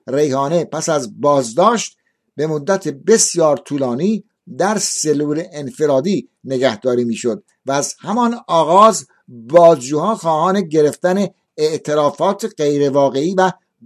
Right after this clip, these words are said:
دروغین از ریحانه بودند. بازجوها و مأموران بارها از او خواسته بودند در سه مورد سخنان و اعترافات خود را تغییر دهد.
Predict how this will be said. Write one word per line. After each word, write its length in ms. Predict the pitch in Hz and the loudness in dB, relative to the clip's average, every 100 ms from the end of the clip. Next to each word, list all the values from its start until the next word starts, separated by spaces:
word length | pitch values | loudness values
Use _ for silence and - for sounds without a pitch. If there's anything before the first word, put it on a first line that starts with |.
| 107 | -8
دروغین 640 | 147 151 147 143 208 127 - _ - | -2 0 0 2 2 0 -6 _ -8
از 240 | 139 117 | -6 -4
ریحانه 420 | 135 135 131 131 | -2 0 0 0
بودند. 460 | 120 123 120 107 95 _ _ _ _ _ _ _ 117 | -2 -2 -2 -4 -8 _ _ _ _ _ _ _ _
بازجوها 600 | 113 156 160 127 156 196 | 4 6 6 2 -2 -2
و 120 | 233 220 | -2 0
مأموران 520 | 170 147 147 202 208 | -2 -2 0 0 2
بارها 400 | 160 160 160 208 | 2 4 2 0
از 160 | 185 | 0
او 60 | 185 | -2
خواسته 420 | - 151 143 - | -2 -2 -2 -4
بودند 440 | 214 196 190 185 - _ _ | -4 -2 -2 -2 -8 _ _
در 160 | - 139 | -6 -4
سه 360 | 131 - 202 240 | -4 -2 0 2
مورد 460 | 226 175 202 208 - _ _ _ | 4 4 4 0 -4 _ _ _
سخنان 720 | - - 156 147 151 196 226 | -12 -6 -6 -4 -2 0 0
و 80 | 175 | 0
اعترافات 840 | 160 143 147 143 143 143 127 135 127 | -2 0 -2 -2 -2 -2 -2 -4 -2
خود 200 | 202 185 | -2 2
را 120 | 180 | 0
تغییر 460 | - 147 139 175 | 0 -6 0 0
دهد. 280 | 127 117 117 | 0 -2 -4